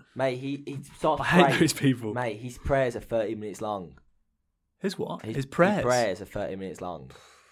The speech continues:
Speaker 1: I don't know what religion he subscribes to. It sounds like
Speaker 2: He's
Speaker 1: all of them.
Speaker 2: definitely a
Speaker 1: He's,
Speaker 2: Christian.
Speaker 1: he's praying to all gods.
Speaker 2: <laughs>
Speaker 1: That, like, thirty minutes.
Speaker 2: You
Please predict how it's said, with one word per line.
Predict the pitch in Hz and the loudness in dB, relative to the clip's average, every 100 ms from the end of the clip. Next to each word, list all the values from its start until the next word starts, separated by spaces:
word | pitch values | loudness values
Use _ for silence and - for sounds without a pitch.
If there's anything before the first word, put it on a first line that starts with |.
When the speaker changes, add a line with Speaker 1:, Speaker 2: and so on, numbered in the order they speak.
| _ _ - | _ _ -6
Speaker 1:
I | 107 | -2
don't | 143 | 2
know | 143 | 2
what | 120 127 | 2 0
religion | 120 117 110 | 0 -2 -2
he | 101 | -10
subscribes | 95 - 104 95 - | -12 -8 -4 -4 -4
to. | 71 | -6
It | |
sounds | - 131 123 | 0 0 2
like | 110 | 4
Speaker 2:
He's | - | 4
Speaker 1:
all | 104 | 4
of | - | 0
them. | 147 135 - | -6 -6 4
Speaker 2:
definitely | 160 - 151 127 | 4 6 2 2
a | 123 | 2
Speaker 1:
He's, | |
Speaker 2:
Christian. | 127 123 - 101 | 2 0 -2 -2
Speaker 1:
he's | 127 | -4
praying | - 151 160 | 2 2 4
to | - | -2
all | - 123 117 | -4 -4 -2
gods. | 107 104 82 - - | 0 -2 -2 -2 6
Speaker 2:
<laughs> | 233 | 10
Speaker 1:
That, | 202 185 226 - | 12 12 12 12
like, | - - - - | 8 0 -2 10
thirty | 175 170 175 175 170 | 12 12 10 6 2
minutes. | |
Speaker 2:
You | 165 | 6